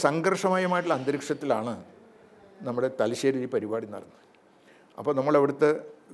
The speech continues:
വെച്ച ഗേറ്റ് മുഴുവൻ പാനുണ്ട ചന്ദ്രൻ, പന്ന്യന്നൂർ രവീന്ദ്രൻ ഗേറ്റ് എന്നൊക്കെ പറഞ്ഞിട്ട്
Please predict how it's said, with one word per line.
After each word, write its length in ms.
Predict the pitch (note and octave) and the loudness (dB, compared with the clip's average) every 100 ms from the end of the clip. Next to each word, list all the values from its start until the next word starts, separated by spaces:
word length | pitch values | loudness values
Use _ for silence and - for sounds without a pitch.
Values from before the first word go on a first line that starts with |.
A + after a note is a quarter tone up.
| B2+ | -4
വെച്ച 220 | A#2+ - D3 - - - C3 A#2+ | 0 2 2 0 -12 -20 -4 0
ഗേറ്റ് 240 | C#3 C#3+ C#3 | 2 0 0
മുഴുവൻ 240 | B2+ A2+ G#2 - - C3 | 0 -2 -6 -20 -8 -4
പാനുണ്ട 320 | B2 B2+ C3 A#2+ | -4 0 0 0
ചന്ദ്രൻ, 340 | A2+ A2 A2 G#2 A2 - - - | -4 -4 -4 -6 -18 -20 -20 -4
പന്ന്യന്നൂർ 360 | A2+ A#2+ B2+ B2 A#2 | -4 -4 -8 -6 -4
രവീന്ദ്രൻ 400 | A#2+ A#2+ A#2+ A2+ A2 | -4 -4 -6 -4 -8
ഗേറ്റ് 280 | A2 A2+ A2 - | -8 -6 -8 -8
എന്നൊക്കെ 240 | A2+ C3+ C#3+ | -8 -6 -4
പറഞ്ഞിട്ട് 300 | A#2 A2+ A2+ | -6 -6 -10